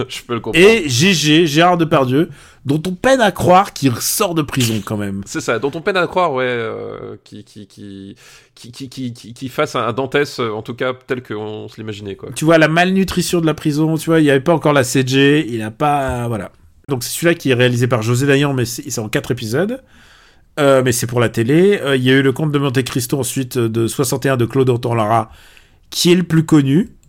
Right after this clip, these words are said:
Speaker 1: Ouais, qui est le plus connu, effectivement, ouais.
Speaker 2: Qui est le Monte Cristo américain avec, euh, euh, comment il s'appelle ? Ah putain, il y a, comment il s'appelait déjà ? Il y en avait
Speaker 1: Attends,
Speaker 2: un.
Speaker 1: le Monte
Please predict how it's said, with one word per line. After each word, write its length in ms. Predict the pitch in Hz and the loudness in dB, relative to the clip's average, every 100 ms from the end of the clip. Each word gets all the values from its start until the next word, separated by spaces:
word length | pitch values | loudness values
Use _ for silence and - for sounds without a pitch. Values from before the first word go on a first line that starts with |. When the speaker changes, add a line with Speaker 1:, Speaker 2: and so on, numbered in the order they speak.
| _ - | _ -8
Speaker 1:
Ouais, 180 | 120 131 | -6 -2
qui 100 | 135 | -2
est 40 | |
le 60 | 127 | -4
plus 120 | 117 | -8
connu, 220 | 117 107 | -10 -10
effectivement, 520 | 98 107 - 104 98 87 | -14 -16 -18 -16 -14 -16
ouais. 40 | - _ _ _ _ _ _ - | -20 _ _ _ _ _ _ -16
Speaker 2:
Qui 180 | - 117 | -2 0
est 40 | |
le 100 | 113 | 2
Monte 260 | 117 120 117 | 0 -4 -4
Cristo 340 | 120 117 - 127 | -4 -6 -2 2
américain 460 | 120 120 117 123 | 4 2 2 2
avec, 320 | 120 113 - 113 | 0 0 -2 -4
euh, 400 | 107 104 107 107 _ - - _ _ _ | -4 -4 -6 -8 _ -20 -20 _ _ _
euh, 920 | 120 110 107 104 104 104 101 101 98 101 | -6 -4 -2 -2 -4 -6 -8 -10 -10 -8
comment 160 | 123 | -4
il 60 | 127 | -4
s'appelle ? 520 | - 117 120 107 87 76 87 78 67 78 - _ - | -4 -2 -2 -4 -10 -18 -20 -20 -20 -20 -20 _ -12
Ah 100 | 123 | -12
putain, 280 | 120 - 120 | -12 -10 -6
il 60 | 110 | -4
y 40 | |
a, 40 | 78 - _ _ _ - _ _ _ _ _ | -6 -12 _ _ _ -20 _ _ _ _ _
comment 160 | - 143 | -2 0
il 60 | 156 | 2
s'appelait 380 | 127 104 110 | 0 -2 -2
déjà ? 240 | 123 107 110 | 0 -2 -2
Il 60 | |
y 40 | 117 | 0
en 60 | |
avait 200 | 123 120 | 2 4
Speaker 1:
Attends, 100 | 143 | 4
Speaker 2:
un. 60 | 107 | 2
Speaker 1:
le 60 | 107 | 0
Monte 160 | 123 | -6